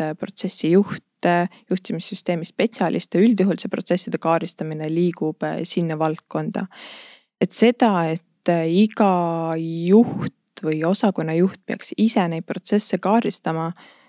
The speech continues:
seda üldjuhul ma väga ei soovita, et pigem jah, peaks olema ettevõttes selline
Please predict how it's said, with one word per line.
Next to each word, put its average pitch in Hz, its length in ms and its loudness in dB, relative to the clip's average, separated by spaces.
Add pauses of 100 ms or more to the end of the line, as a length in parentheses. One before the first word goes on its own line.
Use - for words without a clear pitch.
(100)
seda 208 260 4
üldjuhul 185 340 4
ma 160 120 -2
väga 170 200 0
ei 165 60 0
soovita, 160 560 -4
et - 120 -14
pigem 180 300 0
jah, 170 140 -6
peaks - 240 -8
olema 160 480 -4
ettevõttes - 540 -8
selline - 320 -4